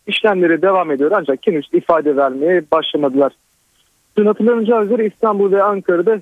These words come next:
yirmi sekiz ayrı adreste operasyon düzenlenmişti ve gözaltına alınanlar oraya İstanbul Emniyet Müdürlüğü'ne getirildiler.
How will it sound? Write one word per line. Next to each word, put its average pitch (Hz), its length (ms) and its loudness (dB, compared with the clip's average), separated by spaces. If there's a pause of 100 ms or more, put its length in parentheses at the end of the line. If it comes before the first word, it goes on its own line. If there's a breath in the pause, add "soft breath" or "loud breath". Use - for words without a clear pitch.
yirmi 185 180 -2
sekiz 151 340 -2
ayrı 156 300 2
adreste 151 520 -2 (120)
operasyon 147 580 -2
düzenlenmişti 151 840 0
ve 139 100 2
gözaltına 156 520 -2
alınanlar 143 580 -2
oraya 160 220 2
İstanbul 156 420 -2
Emniyet 151 440 -2
Müdürlüğü'ne 147 460 0
getirildiler. 131 500 0